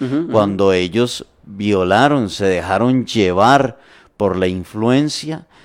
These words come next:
Speaker 2: del,
Speaker 1: Ujú.
Speaker 2: de, del pueblo, ¿verdad? Y entonces aquí ter-, terminan haciendo lo contrario a lo que Dios les había, les había dado.
Speaker 1: Y, y la gente, Jerry, la gente le dice a usted,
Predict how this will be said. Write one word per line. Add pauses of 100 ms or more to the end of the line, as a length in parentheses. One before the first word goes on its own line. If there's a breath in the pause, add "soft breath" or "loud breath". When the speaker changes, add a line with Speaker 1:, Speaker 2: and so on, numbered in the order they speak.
(120)
Speaker 2:
del,
Speaker 1:
Ujú.
Speaker 2:
de,
del
pueblo,
¿verdad?
Y
entonces
aquí
ter-,
terminan
haciendo
lo
contrario
a
lo
que
Dios
les
había, (320 loud breath)
les
había
dado. (160)
Speaker 1:
Y,
y
la
gente,
Jerry,
la
gente
le
dice
a
usted,